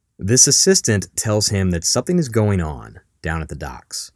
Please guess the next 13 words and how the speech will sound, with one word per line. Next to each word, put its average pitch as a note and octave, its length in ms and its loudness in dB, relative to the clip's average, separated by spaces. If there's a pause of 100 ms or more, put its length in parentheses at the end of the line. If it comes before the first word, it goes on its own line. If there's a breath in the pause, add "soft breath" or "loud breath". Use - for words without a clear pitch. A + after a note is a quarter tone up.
(920)
So E2 40 -8
Velasquez F2 520 -2
throws G2 320 0
on G2 100 0
his F2 140 -4
clothes C#3+ 420 -2
and E2 120 -6
hightails G2+ 680 -4
it D2 140 -10
down D#2 200 -10
to D2 60 -10
the D2 120 -12
harbor. F2+ 420 -8